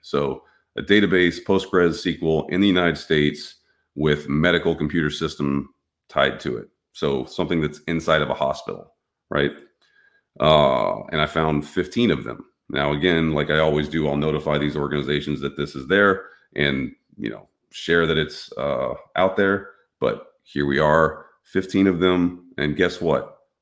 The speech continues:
All of them have no authentication required. Um, fifteen databases,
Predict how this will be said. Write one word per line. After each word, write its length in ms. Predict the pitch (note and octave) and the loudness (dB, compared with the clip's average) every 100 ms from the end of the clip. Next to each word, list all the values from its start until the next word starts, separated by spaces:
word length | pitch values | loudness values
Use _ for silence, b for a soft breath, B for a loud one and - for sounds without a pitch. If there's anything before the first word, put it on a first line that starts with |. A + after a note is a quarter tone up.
| _ | _
All 240 | - G#2 | 2 2
of 100 | F#2+ | 4
them 160 | F2+ E2 | 2 0
have 420 | D#2+ D#2 D2+ D2 | 0 -2 -2 -6
no 240 | C#2+ D2 D2 | -4 0 -2
authentication 600 | C#2+ D2 D2 D2 D2 C#2 | -2 -6 -2 -4 -4 -8
required. 500 | C#2 - A1+ G1+ - _ _ _ _ _ - | -8 -6 -6 -6 -14 _ _ _ _ _ -10
Um, 220 | - - | -10 -10
fifteen 400 | - F2 E2 G#2 | -8 -8 -2 0
databases, 840 | G#2 G2 F2 F2 F2 D#2+ D#2+ D#2 | 4 2 2 0 0 -4 -8 -8